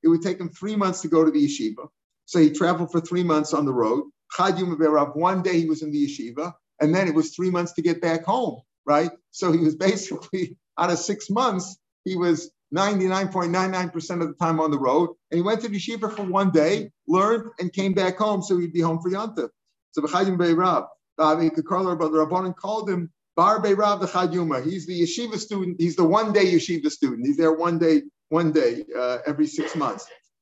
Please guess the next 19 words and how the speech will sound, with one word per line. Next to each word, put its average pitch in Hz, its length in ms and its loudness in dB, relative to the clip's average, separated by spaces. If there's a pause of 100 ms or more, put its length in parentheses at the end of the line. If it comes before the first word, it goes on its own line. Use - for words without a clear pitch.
(100)
Cholish 196 240 0
Daito, 143 340 2
he 156 100 6
became 147 420 -2
very, 135 260 -4
he 131 160 -4
felt 151 300 -2
very 135 220 0
badly, 135 520 -2 (380)
right? 139 340 0
Because, 139 520 -2
um, 127 380 -2 (280)
he 147 80 -2
said, 151 480 0
uh, 127 360 0
you 151 140 -2
know, 127 100 -4
he 113 80 -6
said, 117 220 -6